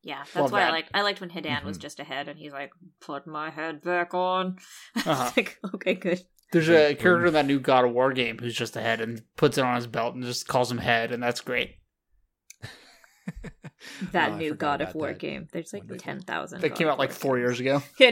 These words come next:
Speaker 1: no, I was like, "What? <laughs> What, what
Speaker 3: There's
Speaker 1: are
Speaker 3: only
Speaker 1: you
Speaker 3: one
Speaker 1: talking
Speaker 3: that's
Speaker 1: about?"
Speaker 3: not,
Speaker 1: The
Speaker 3: like, two
Speaker 1: Sun?
Speaker 3: decades old.
Speaker 1: With the boy?
Speaker 2: Yeah, with
Speaker 3: Yeah.
Speaker 2: boy.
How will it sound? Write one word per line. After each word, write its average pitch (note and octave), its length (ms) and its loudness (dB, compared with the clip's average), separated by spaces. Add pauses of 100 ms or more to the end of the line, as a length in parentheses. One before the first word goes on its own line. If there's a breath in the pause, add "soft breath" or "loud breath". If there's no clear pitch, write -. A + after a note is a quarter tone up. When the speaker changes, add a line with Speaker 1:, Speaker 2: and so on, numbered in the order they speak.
(120)
Speaker 1:
no, C#4+ 160 6
I D#4 40 12
was B3 220 4
like, E4+ 320 6
"What? F3+ 420 0 (180)
<laughs> - 0 - (760 loud breath)
What, - 160 -10 (100)
what - 180 -6
Speaker 3:
There's - 60 -10
Speaker 1:
are - 20 -8
Speaker 3:
only G#3+ 140 -4
Speaker 1:
you C#3 60 -2
Speaker 3:
one A2 100 -2
Speaker 1:
talking B2+ 160 -2
Speaker 3:
that's G2+ 160 -8
Speaker 1:
about?" A2+ 100 -6
Speaker 3:
not, - 80 -2
Speaker 1:
The F#3 60 4
Speaker 3:
like, F#3 60 4
two - 40 -4
Speaker 1:
Sun? - 260 4
Speaker 3:
decades - 360 -10
old. F#2 100 -14 (340)
Speaker 1:
With F#3+ 140 -2
the G3 80 8
boy? F#3 360 6 (280)
Speaker 2:
Yeah, F3+ 120 8
with E3+ 100 10
Speaker 3:
Yeah. C3+ 60 -4
Speaker 2:
boy. E3 440 8